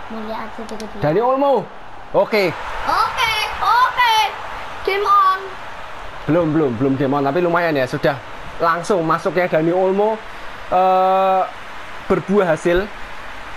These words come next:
Speaker 2: Cukup bagus masuknya Dani Olmo. Kita lihat langsung di menit awal, langsung membuahkan hasil.
Speaker 1: Wow, game
Speaker 2: Memperkecil
Speaker 1: on.
Speaker 2: kedudukan Spanyol. Morata tadi berikan umpan dan Dani Olmo shooting dari sekitaran kotak penalti. Langsung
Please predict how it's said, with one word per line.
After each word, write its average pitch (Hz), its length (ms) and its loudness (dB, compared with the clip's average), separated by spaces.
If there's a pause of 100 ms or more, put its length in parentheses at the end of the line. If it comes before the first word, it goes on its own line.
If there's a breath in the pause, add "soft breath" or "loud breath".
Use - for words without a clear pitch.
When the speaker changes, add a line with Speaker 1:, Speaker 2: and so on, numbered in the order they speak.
(260)
Speaker 2:
Cukup 170 160 0
bagus 185 480 0
masuknya 170 320 0
Dani 147 160 2
Olmo. 160 400 2 (1080)
Kita 170 80 4
lihat 175 240 2 (160)
langsung 208 560 0
di 175 80 0
menit 175 240 0
awal, 196 480 2
langsung 220 400 0
membuahkan 175 800 0
hasil. 175 160 2
Speaker 1:
Wow, 220 800 -2
game 220 160 -6
Speaker 2:
Memperkecil 165 500 0
Speaker 1:
on. 185 60 0
Speaker 2:
kedudukan 170 400 0
Spanyol. 165 400 0 (480)
Morata 156 480 2
tadi 165 80 -2
berikan 151 320 -2
umpan 156 240 2
dan 147 120 0 (200)
Dani 160 160 2
Olmo 196 240 2
shooting 208 560 0
dari 151 240 0
sekitaran 170 320 0
kotak 156 240 0
penalti. 156 480 0
Langsung 185 480 0